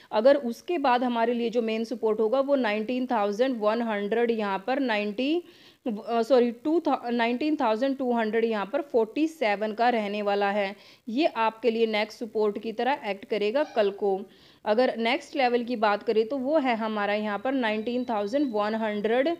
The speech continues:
नाइंटी वन का। थोड़ा पास ही है, but इंपॉर्टेंट है ये आपके लिए सपोर्ट। I hope आपको समझ में आ गया होगा। अगर उसके बाद की बात करें तो हमारे लिए इंपॉर्टेंट होगा सपोर्ट नाइनटीन थाउजेंड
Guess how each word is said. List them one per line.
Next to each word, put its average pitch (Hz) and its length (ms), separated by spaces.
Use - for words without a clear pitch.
नाइंटी 233 580
वन 214 380
का। 196 340
थोड़ा 226 180
पास 214 400
ही 240 120
है, 262 120
but 277 260
इंपॉर्टेंट 214 600
है 277 160
ये 247 140
आपके 226 440
लिए 269 180
सपोर्ट। 202 580
I 196 140
hope 277 320
आपको 214 340
समझ 214 500
में 277 180
आ 202 200
गया 202 220
होगा। 202 380
अगर 220 180
उसके 233 360
बाद 214 280
की 226 140
बात 196 280
करें 220 240
तो 302 140
हमारे 220 400
लिए 214 160
इंपॉर्टेंट 208 500
होगा 214 220
सपोर्ट 226 360
नाइनटीन 214 420
थाउजेंड 220 480